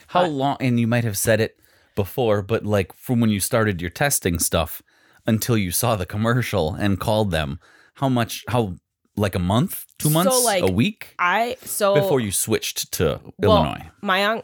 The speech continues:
Speaker 2: my ultrasound was on March sixteenth. My biopsy was March thirtieth, and we finally went to C T C A on April twenty-sixth.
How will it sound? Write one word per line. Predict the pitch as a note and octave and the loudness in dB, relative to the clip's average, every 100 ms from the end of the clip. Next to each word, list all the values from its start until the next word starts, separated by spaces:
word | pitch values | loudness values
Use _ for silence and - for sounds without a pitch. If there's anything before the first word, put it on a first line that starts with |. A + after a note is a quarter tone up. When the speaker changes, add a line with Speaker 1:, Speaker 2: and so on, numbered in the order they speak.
| - | -6
Speaker 2:
my | F#3+ F3 F#3 F#3+ F#3+ - D#3 _ _ _ _ _ F3 | 0 2 2 0 -2 -6 -16 _ _ _ _ _ 0
ultrasound | F#3 B3 - C4 B3+ | 0 0 -2 0 0
was | A3 | 0
on | G3 F3+ | 0 2
March | F3 - | 0 -2
sixteenth. | F#3+ - - E3+ D#3+ E3 - | -6 -6 -6 -6 -6 -8 -8
My | D#3+ | -6
biopsy | D#3 D3+ E3 G3 - - G#3+ | -2 0 2 0 -2 -6 -4
was | F#3 E3+ | -4 -4
March | E3 E3+ - | -4 -4 -8
thirtieth, | - - - F3 E3 C#3 C#3 _ | -20 -8 -4 -2 -4 -8 -12 _
and | D#3 D#3 | -12 -10
we | D3+ E3 | -8 -10
finally | - - D#3 E3 F#3 F3+ | -12 -4 -2 0 -2 -6
went | F3 E3+ E3 - _ _ _ _ _ _ _ _ _ | -6 -8 -8 -14 _ _ _ _ _ _ _ _ _
to | - - F3+ E3 E3 D#3 | -12 -8 -6 -6 -6 -6
C | - - | -8 -10
T | E3+ D#3 | -8 -6
C | - | -2
A | D#3+ | -2
on | D3+ | -2
April | C#3+ D3+ D3+ | -6 -8 -10
twenty-sixth. | - D3+ C3+ - - - - | -10 -10 -8 -10 -10 -14 -18